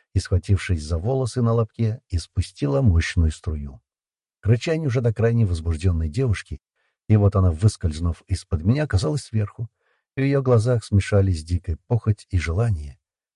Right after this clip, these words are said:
Распущенные волосы скрывали части фигуры, которую молодая мать умудрилась сохранить, несмотря ни на что. Свет луны проник в окно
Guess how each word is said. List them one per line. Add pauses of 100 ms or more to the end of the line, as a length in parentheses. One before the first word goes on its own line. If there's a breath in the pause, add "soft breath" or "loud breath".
(120)
Распущенные
волосы
скрывали
части
фигуры,
которую
молодая
мать
умудрилась
сохранить,
несмотря
ни
на
что. (680)
Свет
луны
проник
в
окно